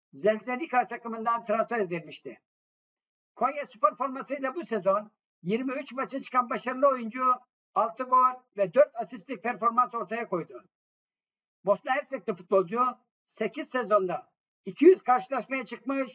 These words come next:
ve yeşil beyazlı formayla rakip fileleri on sekiz kez sarsmayı başarmıştı.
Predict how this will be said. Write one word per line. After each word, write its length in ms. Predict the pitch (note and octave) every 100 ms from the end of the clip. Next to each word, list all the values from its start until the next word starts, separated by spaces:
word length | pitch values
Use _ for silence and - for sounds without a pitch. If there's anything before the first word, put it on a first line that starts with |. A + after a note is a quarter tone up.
| - _ _ D#3+
ve 100 | F#3+
yeşil 360 | G3+ C#4+ D4+
beyazlı 320 | C4 B3+ A#3
formayla 680 | F3+ B3 B3 B3+ B3+ B3+ B3 -
rakip 360 | G3+ F#3+ C4+ -
fileleri 640 | A#3 A#3+ A#3+ A#3+ A#3+ A#3 _ _ -
on 160 | D4
sekiz 380 | G#3+ A3+ A3 G3+
kez 260 | A#3+ A#3+ -
sarsmayı 560 | A#3+ F3+ - A#3 A#3+
başarmıştı. 680 | A3 F#3+ G#3 A3+ - F3+